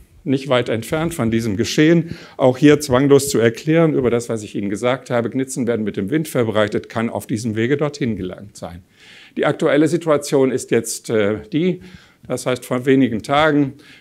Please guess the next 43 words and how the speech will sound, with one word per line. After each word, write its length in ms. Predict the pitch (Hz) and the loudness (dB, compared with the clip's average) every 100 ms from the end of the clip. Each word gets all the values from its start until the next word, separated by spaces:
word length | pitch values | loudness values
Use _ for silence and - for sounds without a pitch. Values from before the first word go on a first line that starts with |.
| - | -4
Wir 100 | 123 | 0
wissen, 240 | 156 160 | 0 4
dass 140 | 127 123 | 2 2
das 180 | 123 - | -6 -6
Geschehen 380 | - 135 117 | 0 4 4
in 100 | 120 | 0
Frankreich 540 | 113 123 123 120 110 - | -4 -4 -2 -2 -2 2
weitergeht 640 | 127 160 156 135 139 139 | 2 2 0 4 4 4
und 120 | 117 117 | 0 -2
in 100 | 110 | 2
Deutschland 400 | 120 123 120 123 | 2 0 -4 -2
haben 160 | 123 | -2
wir 80 | 120 | 0
jetzt 180 | 117 117 | -2 -4
inzwischen 460 | 110 117 127 135 | -8 -4 -4 -2
genauer 400 | 110 101 110 101 | -4 -2 -2 -2
untersucht 640 | 113 95 98 123 185 185 - - - - | -4 -6 -2 4 4 4 -10 -20 -20 -12
und 140 | 143 127 | -4 0
sehen, 320 | 123 131 131 | 4 4 4
dass 160 | 127 120 | 2 -2
sich 140 | 104 | -6
die 100 | 113 | -6
Krankheit 400 | - 113 117 101 | -4 -4 -2 -2
hier 160 | 113 95 | -2 0
ausgebreitet 720 | 147 - - 117 113 113 113 | -2 -2 -4 2 2 2 -6
hat. 140 | 110 | -4
Sie 80 | 117 | -4
sehen 240 | 113 120 | -2 -2
auch 120 | 104 107 | -2 -6
die 120 | 107 | -6
vielen 300 | 127 120 113 | -4 -4 -4
Fälle 280 | - 104 95 | -4 -2 -2
in 80 | |
der 120 | 92 92 | -2 -4
Schweiz, 500 | - 110 127 - - - _ - | 0 2 2 -2 -14 -18 _ -4
die 140 | 131 | 2
ebenfalls 460 | 131 123 - 104 - | 2 2 0 -2 -2
zusammenhängen 680 | 110 107 104 117 117 117 113 | -2 0 2 0 -2 -2 -4
mit 160 | 104 | -6
dem 160 | 113 98 | -8 -8
Geschehen 540 | 95 - 107 104 104 - - | -8 -4 -4 -4 -8 -14 -6
in 160 | 139 139 | -4 -2
Frankreich. 640 | - 78 - - - | -6 -8 -14 -20 -16